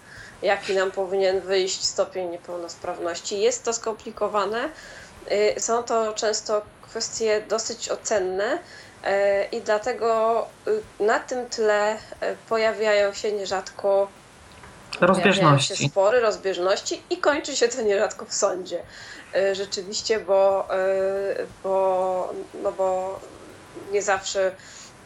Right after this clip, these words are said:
Speaker 1: te osoby niepełnosprawne są zadowolone z tych, y, orzeczeń, a i zwłaszcza zus ma taką tendencję do uzdrawiania ludzi. Bardzo, y, bardzo chętnie ludzi uzdrawia. Y,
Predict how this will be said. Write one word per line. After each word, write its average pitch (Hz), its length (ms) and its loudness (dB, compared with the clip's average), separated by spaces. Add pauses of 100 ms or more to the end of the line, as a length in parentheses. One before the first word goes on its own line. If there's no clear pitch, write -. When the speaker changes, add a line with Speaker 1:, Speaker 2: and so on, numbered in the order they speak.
(220)
Speaker 1:
te 180 160 4
osoby 185 440 -2 (120)
niepełnosprawne 180 960 -4
są 175 260 -4
zadowolone 175 680 -4
z - 60 -8
tych, - 340 -10 (220)
y, - 40 -12
orzeczeń, 180 520 -2 (400)
a 285 140 2
i 302 300 -2
zwłaszcza 269 580 -2
zus 294 300 0
ma 240 140 -2
taką 233 320 -2
tendencję 233 580 0
do 214 140 2
uzdrawiania 196 680 0
ludzi. 170 260 -2 (140)
Bardzo, - 440 2 (500)
y, 190 1040 -8
bardzo 196 280 -4
chętnie 185 460 -6
ludzi 185 280 -8
uzdrawia. 185 680 -4 (1080)
Y, 196 540 2